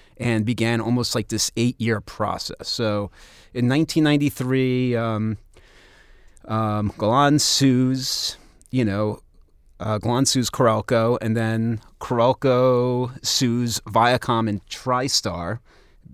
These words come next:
to do away with the television and home video rights. And then Sony and Viacom countersue twenty-first Century.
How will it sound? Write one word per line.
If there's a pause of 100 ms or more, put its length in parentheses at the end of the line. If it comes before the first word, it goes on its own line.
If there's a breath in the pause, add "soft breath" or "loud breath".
(180)
to
do
away
with
the
television
and
home
video
rights.
And
then
Sony
and
Viacom
countersue
twenty-first
Century.